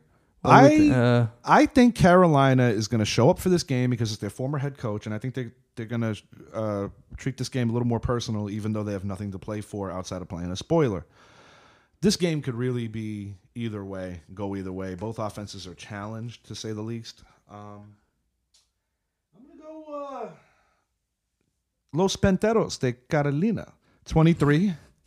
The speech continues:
Speaker 2: and the Washington football team, twenty. Shout out Cousin Mario. It was awesome you calling me, fuckface. Uh, he's a big Carolina fan.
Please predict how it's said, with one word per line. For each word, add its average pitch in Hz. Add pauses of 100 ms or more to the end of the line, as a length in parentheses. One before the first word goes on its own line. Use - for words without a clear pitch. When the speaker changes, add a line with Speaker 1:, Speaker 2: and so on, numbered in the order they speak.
Speaker 2:
and 151
the 156
Washington 151
football 156
team, 160
twenty. 165 (200)
Shout 170
out 165
Cousin 147
Mario. 156
It 117
was 123
awesome 156
you 131
calling 160
me, 104
fuckface. 110
Uh, 107
he's 151
a 135
big 113
Carolina 113
fan. 104